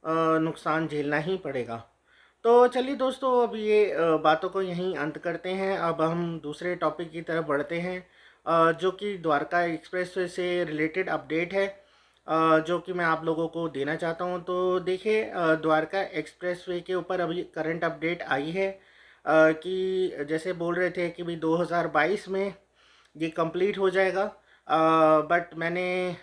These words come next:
अपने ग्रुप में तो जैसे Telegram में कई बारी हमारा डिस्कशन हुआ कि ये भाई दो हज़ार चौबीस या पच्चीस से पहले कंप्लीशन इसका दिखता नहीं है,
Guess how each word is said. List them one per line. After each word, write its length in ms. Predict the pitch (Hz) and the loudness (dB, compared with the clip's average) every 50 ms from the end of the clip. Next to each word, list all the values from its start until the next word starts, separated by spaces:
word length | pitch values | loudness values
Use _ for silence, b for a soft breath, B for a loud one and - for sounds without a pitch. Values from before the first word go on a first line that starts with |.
| B B B - - | B B B -10 -6
अपने 300 | - 160 151 160 180 180 | -4 -4 -4 -4 -4 -2
ग्रुप 220 | 170 170 175 165 160 | -2 -2 -2 -2 -2
में 140 | 185 185 175 | -2 -2 0
तो 140 | 185 185 175 | 0 -2 -2
जैसे 240 | 170 175 175 185 170 | -2 -4 -4 -6 -4
Telegram 440 | - 160 160 165 170 170 170 165 | -4 -4 -2 -2 0 2 2 2
में 160 | 175 175 165 160 | 2 0 -2 -4
कई 180 | 175 170 165 | -4 -4 -2
बारी 220 | 165 170 170 180 185 | -2 0 0 2 2
हमारा 300 | 180 175 175 170 170 175 | 2 2 2 0 0 0
डिस्कशन 520 | 170 170 165 - - 185 185 - 190 185 | 0 -4 -6 -6 -6 -6 -4 -4 -2 -2
हुआ 220 | 185 175 175 175 | 0 0 0 -2
कि 160 | 175 - - 175 | -2 -4 -8 -8
ये 160 | 170 170 170 | -6 -4 -4
भाई 160 | 165 170 170 | -4 -4 -6
दो 220 | 165 147 160 165 | -4 -4 -2 -2
हज़ार 180 | 165 165 170 165 | 0 0 -2 -2
चौबीस 420 | 165 - 165 156 160 170 170 165 | -2 -4 -4 -4 -4 -4 -6 -6
या 80 | 165 165 | -8 -8
पच्चीस 400 | - 156 160 - 175 175 - - | -8 -8 -10 -10 -10 -12 -12 -12
से 160 | 180 170 165 b b b b b b b b _ | -12 -14 -14 b b b b b b b b _
पहले 240 | 147 151 160 160 165 | -2 0 0 0 -2
कंप्लीशन 520 | 165 - 151 156 151 160 165 - 180 175 170 | -2 -2 -4 -4 -4 -6 -6 -4 -4 -4 -4
इसका 240 | 165 - - 165 | -4 -4 -4 -4
दिखता 360 | 160 156 151 - _ 175 180 180 | -4 -6 -8 -8 _ -6 -4 -4
नहीं 240 | 185 180 185 190 | -4 -4 -4 -4
है, 140 | 202 220 233 | -4 -6 -8